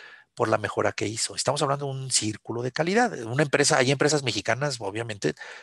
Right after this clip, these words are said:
que tienen cientos de equipos hoy funcionando en tiempo real.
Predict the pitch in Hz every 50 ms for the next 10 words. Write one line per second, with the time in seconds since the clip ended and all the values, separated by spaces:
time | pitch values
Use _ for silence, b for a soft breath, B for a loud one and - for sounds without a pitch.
0 | B B - - - - 110 120 131 120 - - 135 147 165 170 - 120 101 101
1 | 98 - - 143 147 - - 107 98 - - 110 110 117 - 123 120 117 - 110
2 | 104 113 117 113 107 101 - - - 101 98 - 117 107 101 - - - 101 92
3 | 92